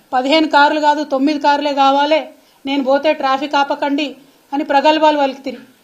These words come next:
ఇవాళ హైదరాబాద్లో ప్రయాణం చేస్తున్నటువంటి ప్రజలందరికీ తెలుసు, ముఖ్యమంత్రి గారు కాన్వాయ్ పోతుందంటే ఎక్కడికక్కడ ట్రాఫిక్ ఆపుతా ఉన్నారు. కానీ దాన్ని కవర్ చేయడానికి మీ చుట్టూ ఉండే బాజా భజంత్రీలు, ప్రాపగాండా టీమ్స్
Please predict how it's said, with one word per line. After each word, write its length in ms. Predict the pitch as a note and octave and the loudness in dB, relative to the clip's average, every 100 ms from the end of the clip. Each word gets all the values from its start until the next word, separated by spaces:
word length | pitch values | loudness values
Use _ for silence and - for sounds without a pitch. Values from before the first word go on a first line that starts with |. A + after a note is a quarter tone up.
| _ _ - | _ _ -6
ఇవాళ 280 | C4+ C#4+ D#4+ | 0 4 4
హైదరాబాద్లో 760 | C4 C4+ C#4 D#4 D4+ D4+ D#4 | 2 0 2 2 2 2 0
ప్రయాణం 500 | D#4 C#4 C#4 D4 C#4+ | 0 0 0 -2 -4
చేస్తున్నటువంటి 640 | C#4+ C#4 D4 C#4+ C#4+ C#4 C#4 | -6 -6 -6 -6 -6 -6 -6
ప్రజలందరికీ 640 | B3 B3 C#4 C4+ C#4 C#4 | -6 -4 -2 -2 -4 -6
తెలుసు, 280 | B3+ B3+ - _ _ _ - | -8 -10 -16 _ _ _ -16
ముఖ్యమంత్రి 480 | B3+ D#4 D#4 D4+ D4+ | -6 -2 0 0 0
గారు 160 | D#4 C#4+ | -2 0
కాన్వాయ్ 440 | C#4+ C#4+ D4 C#4 | 0 0 -2 -2
పోతుందంటే 520 | C4+ C4+ C4+ B3+ D4 | -4 -6 -10 -6 -6
ఎక్కడికక్కడ 480 | C4 - C4 B3+ C4 | -6 -8 -8 -8 -8
ట్రాఫిక్ 400 | C4+ B3 A#3 C4 | -8 -10 -10 -8
ఆపుతా 300 | B3 A#3+ B3 | -8 -6 -10
ఉన్నారు. 440 | A#3 A3+ A#3 A#3 - _ - _ _ B3+ | -10 -12 -10 -12 -14 _ -20 _ _ 0
కానీ 240 | C#4 D#4+ | 0 0
దాన్ని 360 | G#3+ B3 D#4+ F4+ | -2 0 0 2
కవర్ 340 | D#4+ D#4 D#4 | 2 2 2
చేయడానికి 540 | D#4 D#4 D4+ D#4 C4+ - _ _ - | 0 0 0 -4 -12 -14 _ _ -10
మీ 120 | C4+ C4+ | -8 -6
చుట్టూ 220 | C#4+ - D#4+ | -8 -4 -2
ఉండే 220 | D#4+ D#4+ | 2 2
బాజా 340 | C#4 C#4 D4+ | 4 4 2
భజంత్రీలు, 640 | D4 D4 D4+ D4+ D4+ D4+ - _ _ - | 0 0 -2 -2 -6 -6 -10 _ _ -2
ప్రాపగాండా 580 | C4 C4+ D4 D4 D4 D4 | 0 2 0 -2 -2 -4
టీమ్స్ 460 | D4 D4+ C#4+ E4 | -4 -6 -6 -8